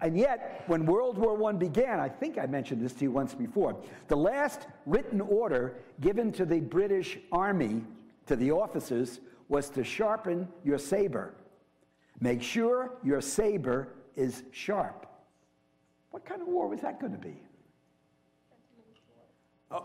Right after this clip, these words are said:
uh, well, y-, y-, it could be, gentlemen, as an aspect of it. There was a certain, uh, romance of war,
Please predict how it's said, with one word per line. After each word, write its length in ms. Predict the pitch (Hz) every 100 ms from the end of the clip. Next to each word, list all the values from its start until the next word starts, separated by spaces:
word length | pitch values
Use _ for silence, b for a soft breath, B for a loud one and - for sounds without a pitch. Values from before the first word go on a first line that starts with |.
| -
uh, 80 | 185 - -
well, 260 | 156 214 208
y-, 140 | 160 170
y-, 120 | 165 -
it 160 | 156
could 160 | - 277
be, 180 | 220 165
gentlemen, 480 | 139 214 240 202 180
as 140 | 151
an 100 | 139
aspect 460 | 180 240 - 127 139
of 120 | 113
it. 20 |
There 80 | 131
was 160 | 123 120
a 80 |
certain, 460 | 139 175 180 151 139 B B -
uh, 220 | 139 143
romance 580 | 147 139 139 160 240 233
of 160 | 143 -
war, 400 | 120 104 113